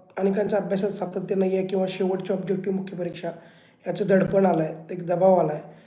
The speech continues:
त्यामुळे थोडंसं काही मोटिव्हेशनल गोष्टी ज्या तुम्हाला अभ्यासामध्ये सातत्य ठेवण्यामध्ये, चांगले मार्क आणण्यामध्ये मदत करतील. तर आजच्या व्हिडिओमध्ये आपण काही थोड्याशा मोटिव्हेशनल गोष्टी आणि अभ्यासाचे काही की पॉईंट जे आपले मार्क वाढवतील या गोष्टी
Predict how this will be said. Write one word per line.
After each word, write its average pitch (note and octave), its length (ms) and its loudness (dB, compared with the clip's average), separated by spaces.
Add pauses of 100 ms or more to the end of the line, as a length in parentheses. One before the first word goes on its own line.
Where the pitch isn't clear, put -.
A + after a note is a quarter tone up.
(240)
त्यामुळे G#3 240 0
थोडंसं G#3+ 260 6
काही A3+ 140 4
मोटिव्हेशनल G#3 520 4
गोष्टी F#3+ 360 -4
ज्या F3 160 -2
तुम्हाला F3+ 340 -2
अभ्यासामध्ये F#3 800 -2 (380)
सातत्य F3+ 380 -4
ठेवण्यामध्ये, F3+ 520 0
चांगले F3+ 300 -2
मार्क F3+ 320 -2
आणण्यामध्ये E3+ 480 0 (320)
मदत F#3 340 4
करतील. - 500 -8 (300)
तर F#3 60 -4
आजच्या G#3 240 6
व्हिडिओमध्ये G3+ 380 6
आपण G3 160 0
काही F#3+ 220 0
थोड्याशा G3 280 2
मोटिव्हेशनल G3 540 2
गोष्टी G3+ 460 0 (400)
आणि F#3 100 2
अभ्यासाचे F#3 460 2
काही G3+ 180 0
की A3+ 140 0
पॉईंट D3 460 -2
जे F#3 80 -2
आपले F#3+ 200 -2
मार्क F3 320 0
वाढवतील E3+ 300 -2
या E3 60 -2
गोष्टी F3+ 440 -4